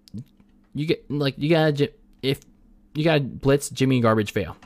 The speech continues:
like, he, he is not moving around that pocket, um, and if he does, it's not that far. It is really not that far. Um,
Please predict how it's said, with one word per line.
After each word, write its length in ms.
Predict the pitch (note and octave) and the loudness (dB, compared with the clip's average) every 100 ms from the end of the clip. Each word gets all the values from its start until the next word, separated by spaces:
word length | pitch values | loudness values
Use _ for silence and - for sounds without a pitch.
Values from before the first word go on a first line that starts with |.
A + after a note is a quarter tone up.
| - _ - | -20 _ -14
like, 220 | A2 F#2+ - _ _ | -10 -10 -14 _ _
he, 360 | _ - D#3 - | _ -2 -2 0
he 140 | D#3+ | 0
is 80 | C3+ | 2
not 260 | C3 C3+ B2+ | 2 0 2
moving 240 | C#3 C3 | 2 2
around 220 | B2+ A#2+ | 0 0
that 160 | A2+ - | -2 -4
pocket, 460 | C3 B2+ B2 A#2 - - _ _ | -4 -2 -2 -4 -10 -20 _ _
um, 320 | A#2+ A#2+ A#2 | -2 0 0
and 140 | - B2+ | 0 -2
if 100 | A#2+ | 0
he 80 | A#2+ | 0
does, 360 | C#3 C#3 B2+ - _ _ | 2 2 -2 -10 _ _
it's 200 | C3+ - | -6 -2
not 180 | B2+ A2 | -2 0
that 220 | A2+ - | -4 -4
far. 280 | G2+ E2 - - _ | -6 -6 -8 -20 _
It 80 | C#3 | -4
is 100 | A#2 | -2
really 220 | A2+ A2+ | -2 -2
not 200 | A2+ G#2 | -2 -4
that 180 | F#2+ - | -8 -6
far. 280 | G#2+ D#2+ - _ _ - - - | -6 -6 -8 _ _ -20 -20 -8
Um, 440 | A2+ A#2 A#2 A2+ | -2 0 2 0